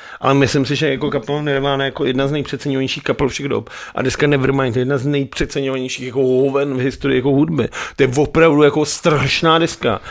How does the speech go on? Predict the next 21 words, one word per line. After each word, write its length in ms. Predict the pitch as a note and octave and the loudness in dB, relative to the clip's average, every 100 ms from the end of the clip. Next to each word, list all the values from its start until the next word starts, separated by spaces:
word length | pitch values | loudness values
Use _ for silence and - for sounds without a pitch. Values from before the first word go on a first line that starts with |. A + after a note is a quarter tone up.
| - | -12
s 200 | - - | -10 2
odstupem 680 | F3 - - F#3+ E3+ C3 C3+ | 2 4 2 4 6 6 4
i 120 | D3 | -2
s 240 | C3+ - - | -4 -2 4
ohledem 400 | C#3 D3+ D#3+ E3+ | 8 8 8 4
na 100 | D#3 | 4
tu 140 | D#3 | 2
v 160 | C#3+ C3+ | 0 0
době, 260 | C#3+ C3+ D#3 | 2 4 4
ve 120 | D3+ | 4
který 260 | - D3+ | 0 -2
vznikla. 480 | D3+ E3 G3 C#3+ F2+ - - - - | -2 -4 -4 -6 -6 -12 -20 -20 -2
A 40 | C#3+ | 4
normálně 580 | C#3+ D#3 F#3 G3+ A3+ | 6 6 6 6 4
tím, 220 | G#3+ D#3 D3+ | 2 2 4
že 80 | F3 | 4
je 40 | |
tam 160 | E3+ F3 | 4 4
prostě 240 | F3 F3 | 4 0
dětský 500 | B2+ C3 - - G#3+ | 0 -2 -2 -4 -2
penis, 380 | - A#2 G#2 | 0 -2 -2